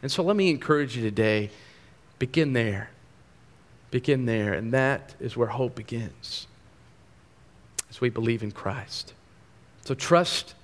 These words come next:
in Him today. Believe in Jesus as your Lord and Savior. Father, we thank you for Christ and for His mission as He came on a rescue mission to give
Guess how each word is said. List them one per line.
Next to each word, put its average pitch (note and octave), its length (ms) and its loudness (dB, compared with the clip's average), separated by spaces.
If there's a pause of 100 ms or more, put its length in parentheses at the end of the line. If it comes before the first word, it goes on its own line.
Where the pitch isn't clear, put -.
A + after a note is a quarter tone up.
in B2+ 100 -4
Him B2+ 220 0
today. A2 340 -2
Believe C#3 680 0 (320)
in A#2 100 -4
Jesus A2+ 680 -2 (440)
as A2 140 -8
your A2+ 80 -4
Lord G#2+ 200 -2
and G2 100 -10
Savior. G2 420 -10 (1600)
Father, C3 280 4
we C#3 100 2
thank C#3+ 340 4
you A#2 180 0 (2250)
for - 100 -6
Christ D#3 540 4
and B2+ 100 0
for C#3 120 -2
His C3 220 0
mission D3 440 2 (1800)
as - 100 -6
He C#3+ 80 4
came D#3 460 4
on C#3 80 0
a C#3+ 60 2
rescue C#3+ 360 4
mission A#2+ 420 0
to B2+ 100 -2
give C3+ 360 4